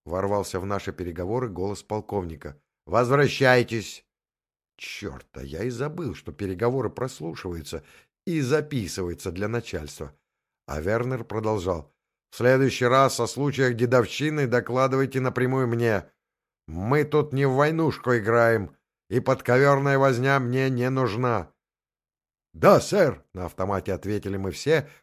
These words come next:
кроме Тайвина. Мы с ним с трудом соскреблись с поверхности шестого мира и пустили все силы на то,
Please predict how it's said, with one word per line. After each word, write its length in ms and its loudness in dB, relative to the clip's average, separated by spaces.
кроме 260 -8
Тайвина. 500 -8
Мы 160 0
с 100 -6
ним 640 -2
с 200 -20
трудом 680 0
соскреблись 840 -6
с 60 -18
поверхности 720 -6
шестого 480 -8
мира 460 -2
и 100 -6
пустили 540 -4
все 320 -2
силы 400 -2
на 160 -2
то, 240 -2